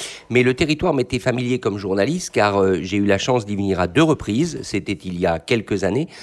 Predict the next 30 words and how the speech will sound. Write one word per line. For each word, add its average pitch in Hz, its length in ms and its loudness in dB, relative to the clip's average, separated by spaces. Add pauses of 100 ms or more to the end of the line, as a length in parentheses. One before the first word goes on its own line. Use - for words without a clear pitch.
(140)
en 107 140 -2
deux 120 140 0
mille 123 220 -4
quinze 131 300 -2
et 104 80 0
deux 101 120 0
mille 107 160 -2
dix-sept, 107 420 -4
notamment 147 460 2
en 123 40 -2
deux 123 80 -2
mille 120 160 -2
dix-sept, 110 440 -6 (280)
pour 113 180 -4
faire 139 220 0
une 117 100 0
enquête. 135 540 0
J'avais 107 240 0
passé - 240 -4
beaucoup 151 240 -4
de 135 60 -4
temps 135 160 0
aux 120 100 -2
archives. 160 400 -6 (240)
Elle 113 140 -2
était 117 180 -4
consacrée - 560 -6
aux 110 140 0
bagnards 143 580 2
suisses - 800 -2